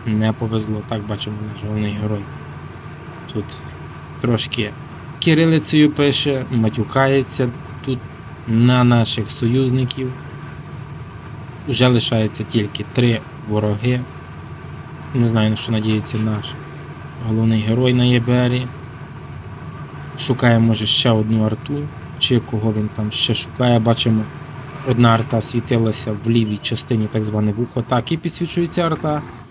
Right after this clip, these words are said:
Т дев'яносто два. І фугасом ми його за вистріл п'ятсот хітпоінтів. Забираємо, зжираємо його просто. У нас вже майже шість тисяч хітпоінтів. Лишається ще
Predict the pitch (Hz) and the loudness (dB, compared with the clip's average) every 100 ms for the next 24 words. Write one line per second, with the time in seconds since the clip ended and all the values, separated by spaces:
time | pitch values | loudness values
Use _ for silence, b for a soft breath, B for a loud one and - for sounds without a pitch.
0 | - 143 127 117 113 113 107 - 107 107 | 0 2 4 4 4 2 0 -2 -4 0
1 | 123 147 160 - - - - - - - | 2 4 2 -2 -4 -2 -6 -10 -8 -4
2 | - - - - - - - 175 175 - | -2 -2 -6 -6 -6 -6 -4 -2 0 2
3 | 117 135 - 131 117 120 107 107 107 113 | 2 2 2 4 6 4 2 0 0 0
4 | - 107 - 104 104 - 113 - 147 143 | -2 -2 -2 -2 -2 -4 -2 0 2 0
5 | 123 120 113 117 110 117 139 131 113 - | -2 -4 2 2 4 4 4 4 2 2
6 | 127 127 123 120 113 117 127 120 - 113 | 4 4 4 2 0 -2 -2 -2 0 2
7 | 117 117 110 107 117 110 104 101 117 - | 2 0 0 2 4 4 2 -2 -2 -4
8 | - 104 - 131 123 135 135 120 139 139 | -4 -4 -2 -2 -2 0 0 0 -4 -6
9 | - - - - 117 - 113 101 117 - | -12 -14 -12 -2 0 2 0 0 -4 -2